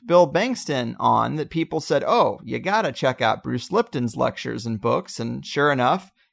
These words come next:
he's right there in a similar wheelhouse with this power of consciousness, self-healing, mind over matter, magic kind of stuff.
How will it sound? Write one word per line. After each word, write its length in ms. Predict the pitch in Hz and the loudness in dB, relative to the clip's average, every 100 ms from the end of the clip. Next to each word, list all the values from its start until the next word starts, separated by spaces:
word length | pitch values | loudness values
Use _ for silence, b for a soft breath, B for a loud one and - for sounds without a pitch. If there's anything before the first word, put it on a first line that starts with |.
| _ | _
he's 220 | - 247 240 | -10 -6 0
right 240 | 240 196 | 2 2
there 260 | 185 180 180 | 2 4 4
in 180 | 170 175 | 2 0
a 80 | |
similar 440 | 160 175 170 170 151 | 0 2 4 4 4
wheelhouse 720 | 135 143 143 139 139 190 - | 2 2 2 2 0 -2 -2
with 200 | 135 - | -4 -2
this 200 | 127 120 | -6 -6
power 380 | - 139 135 131 | -4 0 4 2
of 140 | 120 | 0
consciousness, 720 | - 143 156 160 151 160 151 | -4 -2 -2 -6 -6 -4 -4
self-healing, 840 | - 147 147 147 156 147 147 147 143 | -2 0 2 0 -4 -4 -4 -4 -2
mind 340 | 139 151 151 | -2 0 0
over 200 | 147 143 | 0 0
matter, 440 | 135 139 147 147 143 | -2 2 2 2 0
magic 480 | 123 127 135 151 - | 0 0 -2 -4 -4
kind 200 | 151 147 | -2 -2
of 60 | |
stuff. 420 | - 160 190 - | 0 2 2 2